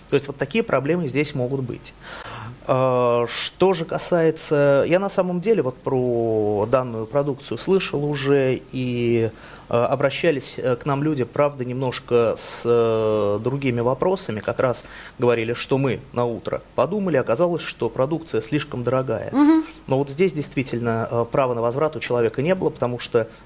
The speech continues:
Speaker 1: пятьдесят пятое постановление от девяносто восьмого года никто у нас не отменял, и, соответственно, э, очень многие проду-, э, продукции, то есть, э, там электроника, техника и в том числе парфюмерия надлежащего качества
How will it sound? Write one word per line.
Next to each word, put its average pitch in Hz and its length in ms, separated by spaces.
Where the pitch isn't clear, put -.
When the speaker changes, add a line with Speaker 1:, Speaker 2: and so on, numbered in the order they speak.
Speaker 1:
пятьдесят 127 280
пятое 123 260
постановление 120 720
от 117 80
девяносто 120 340
восьмого 113 360
года 117 220
никто 131 280
у 117 60
нас 104 200
не 147 60
отменял, 123 500
и, 131 60
соответственно, 135 760
э, 110 540
очень 147 280
многие 131 340
проду-, 139 460
э, 123 40
продукции, 127 580
то 135 120
есть, - 220
э, 120 280
там 113 560
электроника, 135 720
техника 135 480
и 131 120
в - 60
том 143 200
числе - 320
парфюмерия 120 680
надлежащего 127 680
качества - 520